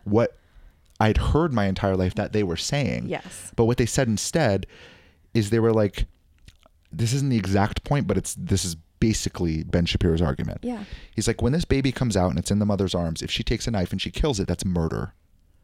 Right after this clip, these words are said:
Speaker 1: Let's back up the timeline. Tell me at what point this baby is no longer a baby. Tell me at what point. Is it, is it at, like, week fifteen when they have, like, ears and a spinal column and fingernails? Or is it there?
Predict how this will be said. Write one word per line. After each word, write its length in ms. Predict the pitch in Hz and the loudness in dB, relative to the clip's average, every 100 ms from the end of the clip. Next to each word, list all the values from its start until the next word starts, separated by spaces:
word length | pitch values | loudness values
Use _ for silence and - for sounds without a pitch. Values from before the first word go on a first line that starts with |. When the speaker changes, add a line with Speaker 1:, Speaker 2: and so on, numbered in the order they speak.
| _ _ _ - | _ _ _ -6
Speaker 1:
Let's 160 | 101 | -6
back 500 | 98 87 - 113 131 | -6 -6 0 2 2
up 140 | 143 - | 0 -2
the 60 | 143 | -2
timeline. 640 | 95 85 90 95 127 143 - _ | 0 2 2 0 -2 -4 -10 _
Tell 200 | - 143 | -2 2
me 100 | 147 131 | 2 2
at 80 | |
what 180 | 104 104 | 2 4
point 220 | - 98 92 | 4 4 2
this 160 | 90 | 0
baby 300 | - 87 85 | 0 2 2
is 100 | 82 | 2
no 160 | 87 92 | 4 4
longer 400 | 87 87 85 80 | 4 2 2 0
a 60 | |
baby. 420 | 73 73 62 76 - _ _ _ - - | 2 0 -2 -6 -8 _ _ _ -16 -2
Tell 140 | 120 | 2
me 120 | 139 | 4
at 80 | 117 | 4
what 180 | 117 - | 2 4
point. 240 | 98 80 | 2 2
Is 120 | 87 | 2
it, 140 | 101 - | 2 2
is 120 | 104 98 | 2 4
it 80 | |
at, 100 | 98 | 4
like, 140 | 95 - | 2 0
week 220 | 101 - | -2 0
fifteen 500 | - - - 120 135 | -4 -4 -2 0 2
when 120 | 117 | 2
they 60 | 98 | 2
have, 140 | 95 | 2
like, 220 | 95 - | 0 0
ears 260 | 95 98 101 | 0 2 2
and 100 | 95 | 0
a 20 | |
spinal 320 | - 90 92 - | 0 2 2 2
column 300 | 98 98 92 | 0 2 2
and 100 | - | 2
fingernails? 580 | 107 120 139 156 156 - - - - - - _ - | 0 2 0 -2 -4 -10 -20 -20 -20 -20 -20 _ -2
Or 140 | 95 | 0
is 140 | - 104 | 2 2
it 160 | 87 | 2
there? 540 | 87 92 110 139 156 | 2 4 4 2 0